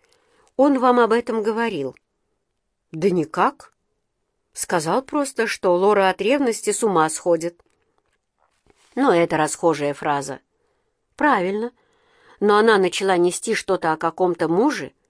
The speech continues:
о том, что и у неё уже давно есть вторая семья. Разве это не бред?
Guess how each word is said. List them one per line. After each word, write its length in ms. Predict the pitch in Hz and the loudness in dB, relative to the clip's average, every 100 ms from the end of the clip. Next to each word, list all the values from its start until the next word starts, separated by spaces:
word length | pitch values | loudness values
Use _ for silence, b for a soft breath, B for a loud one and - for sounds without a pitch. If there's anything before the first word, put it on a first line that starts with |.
| _ _ b | _ _ b
о 120 | b - | b 2
том, 220 | 214 208 | 2 2
что 260 | - 208 | 0 2
и 120 | 196 190 | 4 4
у 80 | |
неё 380 | 185 185 196 320 | 4 2 2 4
уже 180 | 202 175 | 2 0
давно 340 | 175 175 175 165 | 0 0 2 0
есть 280 | 160 160 | -2 -6
вторая 380 | - 180 180 170 | -4 -2 0 0
семья. 500 | 165 208 190 175 139 _ _ _ - | 0 0 0 -2 -4 _ _ _ -4
Разве 400 | 196 185 151 185 | 0 0 2 -2
это 160 | 175 175 | 0 0
не 120 | 175 | 0
бред? 380 | 170 233 285 | 0 0 -2